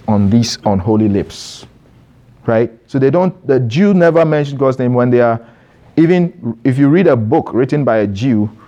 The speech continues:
when it gets to God's name, he will write Y dash dash H. They will never write his, his name in full, because his name is holy, right? And so what happened was,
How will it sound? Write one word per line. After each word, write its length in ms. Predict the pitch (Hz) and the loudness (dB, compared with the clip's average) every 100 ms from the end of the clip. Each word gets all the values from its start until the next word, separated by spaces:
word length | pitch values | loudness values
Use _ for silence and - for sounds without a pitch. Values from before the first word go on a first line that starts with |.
| - - | -20 -6
when 160 | 120 117 | 0 2
it 100 | 113 | 2
gets 240 | 151 170 | 2 0
to 80 | 123 | -2
God's 320 | 113 135 131 | 0 0 -2
name, 240 | 123 117 117 | -2 -2 -2
he 80 | 117 | -2
will 160 | 117 | 0
write 360 | 117 139 143 - | 2 2 0 -6
Y 500 | 107 107 120 135 147 - _ _ _ 101 | -4 0 2 2 -2 -8 _ _ _ -2
dash 380 | 127 131 - - | 0 0 -2 -18
dash 680 | 104 113 127 127 - - - _ _ _ - | -6 0 0 0 -10 -20 -20 _ _ _ -2
H. 420 | 110 - - - _ - - - | -2 -2 -10 -16 _ -20 -14 -2
They 60 | |
will 60 | 123 | 2
never 340 | 131 165 175 151 | 2 2 2 2
write 260 | 139 143 | 0 0
his, 320 | 127 - - _ _ - | -6 -8 -16 _ _ -6
his 160 | 110 107 | -4 0
name 240 | 131 131 | 2 2
in 100 | 110 | 0
full, 380 | 98 139 117 104 | 0 0 0 0
because 500 | 98 113 127 123 120 - - - | -4 -4 0 0 -2 -14 -20 -6
his 140 | 110 | -2
name 220 | 135 151 | 0 0
is 140 | 123 - | -2 -4
holy, 600 | - - 131 123 101 - - - - - - - - - - _ - | -16 -2 0 2 0 -6 -20 -20 -20 -20 -20 -20 -20 -20 -20 _ -4
right? 280 | 113 113 - - | -2 -2 -8 -4
And 260 | 135 131 131 | -2 -2 -2
so 260 | 151 156 | 0 0
what 280 | - 165 185 | 0 0 0
happened 460 | 151 151 151 147 123 | 0 0 -2 -4 -2
was, 400 | 120 113 - | -2 -4 -8